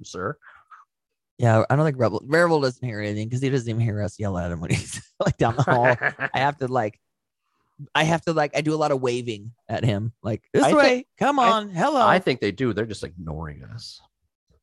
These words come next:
Speaker 1: Assholes.
Speaker 2: That's very possible 'cause I would do that.
Speaker 1: Asshole.
Speaker 2: I would do that.
Speaker 1: I know.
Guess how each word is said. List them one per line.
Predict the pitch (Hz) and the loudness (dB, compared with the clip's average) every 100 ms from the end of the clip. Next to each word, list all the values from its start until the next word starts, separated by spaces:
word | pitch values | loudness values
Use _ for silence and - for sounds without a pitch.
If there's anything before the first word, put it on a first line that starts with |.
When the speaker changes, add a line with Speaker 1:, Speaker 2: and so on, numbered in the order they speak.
| - | -10
Speaker 1:
Assholes. | 82 69 | -8 -6
Speaker 2:
That's | - 214 - | -4 -4 -4
very | 127 110 95 98 | 0 0 0 -4
possible | 92 82 - 123 120 | -6 -6 -10 -8 -8
'cause | - 110 - - | -6 -6 -8 -4
I | 123 | 0
would | 120 95 | 0 -2
do | - 50 | -6 -12
that. | 76 - _ _ _ _ | -16 -16 _ _ _ _
Speaker 1:
Asshole. | 95 95 90 90 - 95 98 98 117 _ _ _ _ _ _ _ _ _ _ _ _ _ _ _ _ _ _ _ - | 0 2 0 0 0 2 2 -2 -6 _ _ _ _ _ _ _ _ _ _ _ _ _ _ _ _ _ _ _ 2
Speaker 2:
I | |
would | 147 135 | 2 4
do | 143 | 2
that. | 135 127 - _ _ - - - | 2 -2 -8 _ _ -16 -10 -4
Speaker 1:
I | 107 | 0
know. | 113 214 | 2 0